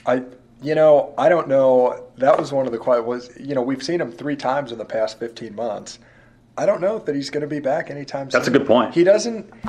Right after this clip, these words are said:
Speaker 1: he
Speaker 2: Unless
Speaker 1: doesn't
Speaker 2: there's money
Speaker 1: strike me as
Speaker 2: involved.
Speaker 1: the, maybe, <laughs> maybe. He doesn't strike me as the type that's gonna come back for,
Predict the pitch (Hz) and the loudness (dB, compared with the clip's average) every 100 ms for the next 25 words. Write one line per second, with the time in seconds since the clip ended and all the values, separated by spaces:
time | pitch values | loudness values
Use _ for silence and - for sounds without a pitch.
0 | - - 165 - - 101 107 123 - - | -6 2 4 4 4 2 4 4 4 4
1 | 73 67 - - - - 160 190 135 - | 2 2 -6 -16 -16 -6 -4 -2 -4 -8
2 | - - - - - 151 - 143 123 - | -12 -20 -20 -8 -2 -2 -2 -10 -10 -12
3 | - - - - 202 233 233 202 - 165 | -20 -20 -20 -10 0 2 2 -2 2 2
4 | 175 151 131 139 127 123 127 131 - 127 | 2 -4 -8 -8 -4 -4 -4 -8 -6 -6
5 | 117 127 113 113 117 - 117 110 107 107 | -6 -6 0 2 2 0 -2 0 0 -2
6 | 107 | -8